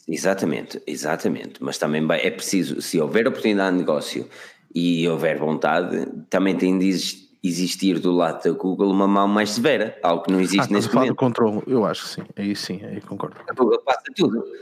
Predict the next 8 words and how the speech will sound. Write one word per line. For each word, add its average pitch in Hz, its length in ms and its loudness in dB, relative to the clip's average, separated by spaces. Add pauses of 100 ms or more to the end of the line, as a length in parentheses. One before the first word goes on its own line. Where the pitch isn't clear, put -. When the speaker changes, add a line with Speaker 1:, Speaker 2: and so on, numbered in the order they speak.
(200)
Speaker 1:
Vocês, 131 420 0 (240)
pá, 98 160 2
se - 140 -6
forem 131 260 4
desenvolvedores 95 600 2
da 87 240 2
Android, 80 420 0 (540)
eu, - 400 -2